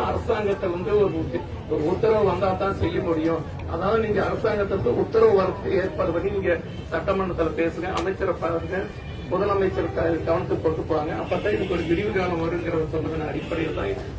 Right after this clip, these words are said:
நாங்க அமைச்சர், வீட்டு வசதித்துறை அமைச்சர் நாங்கெல்லாம் கலந்து பேசி, சரி நீங்க அசெம்பிளில ஏற்பாடு பண்ணிடலாம், அசெம்பிளில பேசி அமைச்சர், வருவாய்த்துறை அமைச்சர் சொல்லிட்டு ஏற்பாடு பண்ணலாங்கிற அடிப்படையில தான் நம்ம வந்து அசெம்பிளில வந்து அது, அதை வந்து நீங்க என்ன நினைக்கிறீங்களோ,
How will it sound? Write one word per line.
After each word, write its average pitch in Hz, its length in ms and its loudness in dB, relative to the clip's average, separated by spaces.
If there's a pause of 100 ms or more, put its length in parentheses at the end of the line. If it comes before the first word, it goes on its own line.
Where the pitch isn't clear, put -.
(100)
நாங்க 170 400 0
அமைச்சர், 185 340 -2
வீட்டு 180 240 0
வசதித்துறை 175 340 2
அமைச்சர் 170 400 -2
நாங்கெல்லாம் 165 420 0
கலந்து 156 260 0
பேசி, 147 340 0 (320)
சரி 131 160 0
நீங்க 165 160 0
அசெம்பிளில 170 480 0
ஏற்பாடு 151 440 0
பண்ணிடலாம், 156 400 0 (320)
அசெம்பிளில 185 480 0
பேசி - 280 -2
அமைச்சர், 185 540 0
வருவாய்த்துறை 175 480 2
அமைச்சர் - 440 -2
சொல்லிட்டு 170 300 0
ஏற்பாடு 156 400 0
பண்ணலாங்கிற 151 360 0
அடிப்படையில 143 480 -4
தான் 160 160 -2 (380)
நம்ம 170 180 0
வந்து 180 220 2
அசெம்பிளில 160 500 0
வந்து 151 200 -2
அது, 165 160 2 (320)
அதை 156 140 0
வந்து 165 240 2
நீங்க 165 300 2
என்ன 196 260 2
நினைக்கிறீங்களோ, 185 680 2